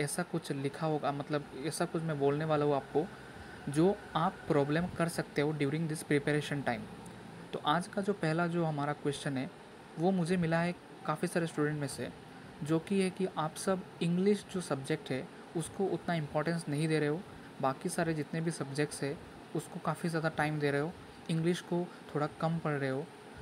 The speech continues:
तो देखो, अगर आपको English पढ़ना है, मैं पढ़ा दूंगा, वो सब चीज़ें ठीक है, लेकिन अगर मैं कुछ नहीं पढ़ा रहा हूँ, तो आप लोग एक काम कर सकते हो, आपका जो टेक्स्ट बुक है,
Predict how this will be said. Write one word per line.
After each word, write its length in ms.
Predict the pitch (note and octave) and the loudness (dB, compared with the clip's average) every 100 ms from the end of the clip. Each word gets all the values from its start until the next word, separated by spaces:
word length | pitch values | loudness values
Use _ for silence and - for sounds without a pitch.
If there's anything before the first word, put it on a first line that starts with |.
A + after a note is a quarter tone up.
| - | -2
तो 80 | D#3+ | 2
देखो, 280 | D#3 - - - - - - - | 2 0 -6 -8 -16 -18 -14 -2
अगर 220 | D#3+ G3+ | 2 4
आपको 320 | F#3+ F#3+ - | 2 0 0
English 500 | G3+ F#3 F3 G3 - - - - | 0 2 2 2 2 -8 -18 0
पढ़ना 240 | D#3+ E3+ F#3 | 2 4 4
है, 120 | F#3+ | 4
मैं 180 | E3+ E3+ | 0 0
पढ़ा 240 | D3+ D#3 | 0 2
दूंगा, 280 | D#3+ E3 D#3+ | 0 0 2
वो 140 | D3 | 2
सब 200 | D3 D#3 | 0 -4
चीज़ें 240 | - D3 D3+ | -2 0 0
ठीक 200 | - B2+ | 0 -2
है, 60 | B2 | -2
लेकिन 200 | C3 D#3+ | -2 0
अगर 200 | E3 F3+ | 0 0
मैं 140 | F#3 | 0
कुछ 220 | F3+ F3 D#3 | -2 -4 -2
नहीं 200 | D3 F3+ | -2 2
पढ़ा 260 | F3+ E3+ | 2 4
रहा 100 | E3 | 4
हूँ, 120 | E3 D#3+ | 0 0
तो 200 | D3+ D#3 D#3+ - D3 | 2 2 0 -6 -6
आप 200 | C#3+ F3 | -2 0
लोग 140 | E3+ | 0
एक 120 | D#3+ | 0
काम 220 | - D#3+ | 2 0
कर 140 | F3 E3 | 0 -2
सकते 340 | - D3+ - | -4 -4 0
हो, 140 | D#3 F#3 - - | 0 -2 -8 -8
आपका 260 | C#3+ - D#3+ | -8 0 2
जो 120 | E3 | 2
टेक्स्ट 420 | - D#3 - - | 2 0 -2 -4
बुक 260 | D#3 E3+ - | 0 0 2
है, 160 | C#3 | -2